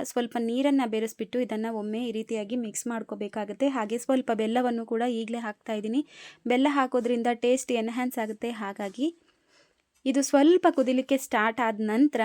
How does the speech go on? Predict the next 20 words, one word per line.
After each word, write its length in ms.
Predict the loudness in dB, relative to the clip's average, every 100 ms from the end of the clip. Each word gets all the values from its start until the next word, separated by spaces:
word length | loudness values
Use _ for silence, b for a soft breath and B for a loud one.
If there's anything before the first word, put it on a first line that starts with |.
| 0 -2
ಮೊದಲಿಗೆ 340 | -4 -2 0 0
ಬೇಯಿಸಿಟ್ಕೊಂಡಿರುವಂತಹ 800 | 0 -2 -4 -4 -4 -2 -4 -4 -4 0
ಬೇಳೆ 240 | 2 2 2 2
ಹಾಗೂ 280 | -2 0 0 -2 B B -4
ಬೇಟೆ 260 | -2 2 2 2
ಹೂವಿನ 280 | -2 -2 -2 -4
ಮಿಶ್ರಣ 300 | -4 -2 0 -2
ಏನಿದೆ 260 | -4 -2 -4 b b b
ಅದನ್ನ 280 | -2 0 -2 -4 -2
ಸೇರಿಸ್ಕೊತಾ 520 | -2 -2 -6 -8 -6 -4
ಇದ್ದೀನಿ. 260 | -2 -2 -2 -6 -20 _ _ _ _ -4
ಹಾಗೆ 260 | 0 6 6 6
ಸಾಂಬಾರ್ 340 | 6 6 6 4
ಕನ್ಸಿಸ್ಟೆನ್ಸಿನ 680 | 2 0 -2 -2 -2 -2 0 0
ಹೊಂದಿಸ್ಕೋಬೇಕಾಗತ್ತೆ. 920 | 0 -2 -4 -4 -2 -4 -4 0 2 0 B B B B 0
ಸಾಂಬಾರ್ 360 | 2 6 4 4
ಕನ್ಸಿಸ್ಟೆನ್ಸಿ 520 | 2 0 0 0 2 2
ನಿಮಗೆ 220 | 2 0 -2
ಸ್ವಲ್ಪ 200 | -2 -2 -4
ಗಟ್ಟಿ 200 | 0